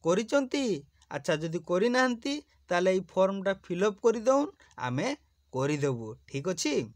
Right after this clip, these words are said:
ଚାଲ ତାପରେ ଦେଖିବା, ପ୍ରଧାନମନ୍ତ୍ରୀ ସୁରକ୍ଷା ବୀମାଟା ତୁମର ସେଇ ନଅ ମଇ ଦୁଇ ହଜାର ପନ୍ଦରରୁ ଆରମ୍ଭ ହୋଇଥିଲା। ଠିକ୍ ଅଛି,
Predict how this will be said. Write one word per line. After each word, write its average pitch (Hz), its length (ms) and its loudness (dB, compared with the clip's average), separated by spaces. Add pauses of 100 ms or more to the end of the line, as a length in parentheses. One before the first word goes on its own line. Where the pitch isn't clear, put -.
(760)
ଚାଲ 110 240 -2 (480)
ତାପରେ 214 280 2
ଦେଖିବା, 240 320 0
ପ୍ରଧାନମନ୍ତ୍ରୀ 214 680 -4
ସୁରକ୍ଷା 202 420 -6
ବୀମାଟା 214 420 -4
ତୁମର 220 360 -2 (260)
ସେଇ 196 240 -2
ନଅ 180 280 -4
ମଇ 185 260 -4 (760)
ଦୁଇ 165 140 -4
ହଜାର 175 280 -2
ପନ୍ଦରରୁ 165 520 -2 (580)
ଆରମ୍ଭ 147 320 0
ହୋଇଥିଲା। 113 420 -8
ଠିକ୍ 254 220 -8
ଅଛି, 208 200 -6